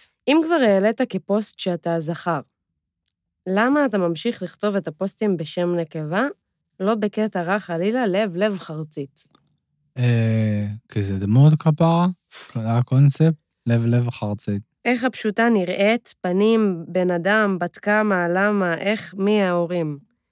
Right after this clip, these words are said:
Speaker 1: אני לא יודעת אם היא שואלת אם איך אתה מדמיין את הדמות, או עליך, היא מדמ-, שואלת על הדמות, כאילו, נראה לי.
Speaker 2: אני מדמיין את הדמות כמו אושרית סרוסי.
Speaker 1: <laughs> מדהים. למה לשיר של יסמין מועלם קוראים אבי אברומי אם השיר לא עליו?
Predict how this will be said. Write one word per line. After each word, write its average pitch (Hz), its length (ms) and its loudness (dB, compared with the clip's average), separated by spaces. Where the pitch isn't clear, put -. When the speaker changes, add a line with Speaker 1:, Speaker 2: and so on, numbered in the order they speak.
Speaker 1:
אני 190 140 0
לא 208 80 2
יודעת 277 160 -2
אם 254 80 2
היא 226 80 0
שואלת 214 420 -2
אם 185 120 0
איך 196 140 -4
אתה 202 120 -10
מדמיין 170 420 -2
את 196 100 -4
הדמות, 165 640 -6
או 170 80 -10
עליך, 170 400 -4
היא 131 140 -12
מדמ-, 151 400 -8
שואלת 190 260 -6
על 196 80 -4
הדמות, 175 380 -2
כאילו, 135 300 -16
נראה 135 220 -16
לי. 131 120 -18
Speaker 2:
אני 127 140 2
מדמיין 143 500 4
את 139 100 -2
הדמות 127 480 0
כמו 151 440 2
אושרית 143 440 -2
סרוסי. 127 560 -4
Speaker 1:
<laughs> - 380 -12
מדהים. 160 400 -2
למה 311 280 8
לשיר 277 300 4
של 269 140 4
יסמין 220 420 6
מועלם 208 400 6
קוראים 196 360 2
אבי 190 280 2
אברומי 196 480 2
אם 185 80 4
השיר 180 300 -2
לא 170 180 -2
עליו? 151 240 -6